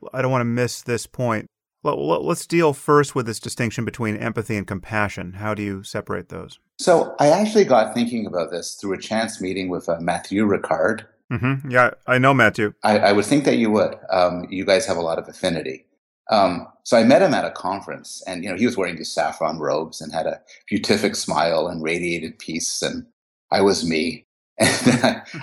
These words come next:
Speaker 2: I, I came up to him and started talking to him, and we ended up getting a cup of coffee, and he asked me what I was up to. And, and I was quite nervous 'cause I, I, I'm not a confrontational guy, and I figured this is not a,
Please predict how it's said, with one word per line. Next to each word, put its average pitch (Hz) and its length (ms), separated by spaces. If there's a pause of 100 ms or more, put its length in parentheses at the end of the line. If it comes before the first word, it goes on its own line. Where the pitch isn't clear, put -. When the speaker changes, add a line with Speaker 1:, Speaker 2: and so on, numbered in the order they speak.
Speaker 2:
I, 101 60
I 101 40
came 117 260
up 104 160
to 113 60
him 101 80
and 87 80
started 90 280
talking 85 320
to 90 60
him, 101 60
and 101 60
we 104 100
ended 143 180
up - 40
getting 104 200
a 95 80
cup 85 180
of - 80
coffee, 123 380
and 92 100
he 101 60
asked 92 260
me 98 80
what 85 140
I 82 80
was 76 160
up - 200
to. - 240 (460)
And, 107 220
and 110 100
I 104 60
was 113 160
quite 123 320
nervous 92 400
'cause - 140
I, 101 220
I, 95 80 (120)
I'm 101 100
not 110 180
a 95 40
confrontational 87 800
guy, 73 220
and 73 120
I 78 80
figured 73 320
this - 160
is - 100
not - 200
a, - 100